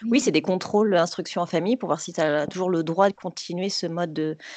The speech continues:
Speaker 1: d'instruction. Est-ce que toi, tu, tu fais ça ? Est-ce que, est-ce que tu te dis, ben, je, je leur fais passer des examens, on va dire, pour, euh, tester leur niveau ? Comment tu t'organises à ce niveau-là ?
Speaker 2: Non, pas du tout. Euh, je leur fais aucun examen, ils ont aucune note.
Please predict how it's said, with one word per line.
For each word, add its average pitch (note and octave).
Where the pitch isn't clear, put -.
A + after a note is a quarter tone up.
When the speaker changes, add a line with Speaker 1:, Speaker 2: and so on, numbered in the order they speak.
Speaker 1:
d'instruction. F3
Est-ce G3
que -
toi, A3
tu, F3
tu -
fais F#3
ça ? C4
Est-ce -
que, E3+
est-ce F3
que G3
tu G3
te E3+
dis, G3
ben, E3
je, D#3+
je F3
leur F3
fais F#3+
passer F#3
des E3
examens, F3
on E3+
va D#3
dire, E3+
pour, D#3
euh, D3
tester F3+
leur E3+
niveau ? G3
Comment G#3
tu -
t'organises F3
à F3
ce -
niveau-là ? F3
Speaker 2:
Non, B3+
pas C4+
du A3
tout. B3
Euh, F#3
je F#3
leur F#3
fais G#3
aucun G#3+
examen, A#3
ils F#3+
ont F3
aucune A3
note. F#3+